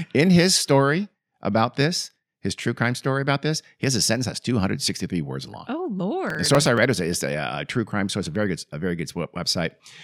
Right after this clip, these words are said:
Speaker 1: Um, it's, it's like an old time, uh, crime website. He, he, he has, like, a parenthesis. He goes, "The next sentence is two hundred sixty-three words long!"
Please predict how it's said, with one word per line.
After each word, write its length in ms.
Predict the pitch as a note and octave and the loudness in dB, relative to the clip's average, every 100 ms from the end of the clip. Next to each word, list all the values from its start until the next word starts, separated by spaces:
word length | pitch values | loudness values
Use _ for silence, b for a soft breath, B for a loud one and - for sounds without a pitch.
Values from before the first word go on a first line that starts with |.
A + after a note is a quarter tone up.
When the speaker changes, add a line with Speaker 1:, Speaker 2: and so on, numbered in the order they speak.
| B B - | B B -6
Speaker 1:
Um, 140 | E2 | -4
it's, 100 | D#2+ - | -4 -4
it's 180 | F#2 | -4
like 100 | F2 | -4
an 60 | - | -6
old 160 | E2+ - | -8 -4
time, 300 | E2+ E2 - - - | -4 -4 -8 -18 -14
uh, 180 | D#2 D2 | -14 -14
crime 440 | - G2 F2 E2+ D#2+ b b | -8 -6 -4 -6 -8 b b
website. 640 | - D#2 - C#2+ C#2+ C#2 - _ _ _ - | -6 -4 -4 -2 -4 -6 -10 _ _ _ -6
He, 200 | F2+ A#2 G2+ | 0 2 2
he, 180 | G#2+ F2+ | -2 -2
he 140 | - F#2+ | -2 -2
has, 100 | F2+ | -2
like, 120 | D#2 | -6
a 40 | |
parenthesis. 500 | D2 F#2+ F2+ G2+ D2+ | -8 -8 -6 -6 -6
He 80 | D2 | -8
goes, 180 | C#2 - - | -10 -10 -14
"The 60 | D3 | 0
next 240 | E3 D3 | 2 2
sentence 280 | - B2+ D#2+ | 2 2 0
is 80 | - | -2
two 160 | - | 4
hundred 200 | B2 E3 | 6 6
sixty-three 440 | - - D#3 A#2 A#2+ | 6 6 4 6 6
words 340 | C#3+ C#3+ A#2+ | 8 8 6
long!" 300 | G2+ A#2+ - | 4 2 0